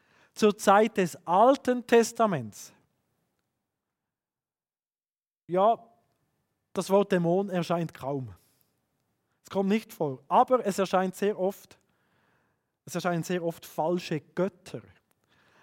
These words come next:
Und jetzt steht in fünfter Mose zweiunddreißig, Vers siebzehn,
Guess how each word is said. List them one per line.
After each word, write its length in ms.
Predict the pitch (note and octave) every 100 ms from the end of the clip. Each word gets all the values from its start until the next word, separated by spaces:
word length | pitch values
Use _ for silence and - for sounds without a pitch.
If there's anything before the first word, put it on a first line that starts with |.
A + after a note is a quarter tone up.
| _
Und 120 | C#3+
jetzt 220 | F#3+ -
steht 360 | - F#3 A#3 A#3+
in 180 | F#3+ F3
fünfter 560 | - F#3+ A3 - G3
Mose 460 | F3+ F3 G3 - F3
zweiunddreißig, 960 | - D3+ D#3 G#3 G#3 F#3 F3+ F3+ F#3 -
Vers 260 | D#3+ C#3+
siebzehn, 500 | F3 F3 - D#3 F#3